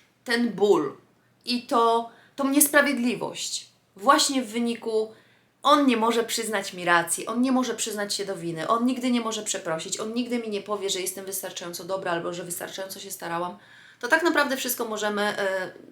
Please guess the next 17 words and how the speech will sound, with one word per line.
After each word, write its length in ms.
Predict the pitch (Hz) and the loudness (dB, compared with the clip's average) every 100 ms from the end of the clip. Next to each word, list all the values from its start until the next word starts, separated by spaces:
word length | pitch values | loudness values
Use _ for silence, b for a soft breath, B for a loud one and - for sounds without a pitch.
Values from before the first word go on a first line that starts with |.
| - _ - - | -20 _ -20 -12
złapać 400 | - 233 302 240 | 0 2 4 0
w 100 | 180 | -4
widełki 640 | 196 196 226 220 226 214 B B B - | -6 -2 0 -2 -8 -10 B B B -4
dowartościowanie. 1120 | 175 240 233 214 196 196 - 175 190 185 160 - b b b 247 | 4 8 8 6 0 -2 -4 2 4 4 0 -12 b b b -2
Oczekujesz 640 | 254 277 - 320 302 302 | 0 -2 -2 0 0 0
od 200 | - - | -4 -8
człowieka 560 | 214 202 226 214 202 - | -8 -6 -4 -2 -2 -4
dowartościowania 960 | 170 233 220 214 185 - 185 170 170 220 | -2 0 2 0 -4 -8 -6 -6 -4 -6
i 120 | 240 | -4
nie 120 | 240 | -2
możesz 460 | 247 277 330 285 254 | 2 4 4 2 -6
odpuścić. 760 | 240 - 202 - - - - b b b b - | -8 -10 -10 -10 -12 -14 -16 b b b b -2
Zamiast 680 | 180 247 349 349 214 - | 4 8 8 8 6 4
spojrzeć 640 | - - 415 415 196 180 220 | 0 4 8 8 6 2 0
na 120 | 196 | -2
stan 260 | - 262 302 | 0 0 0
faktyczny 760 | 247 - 262 - 202 196 294 | -2 -4 -4 -4 -4 -6 -8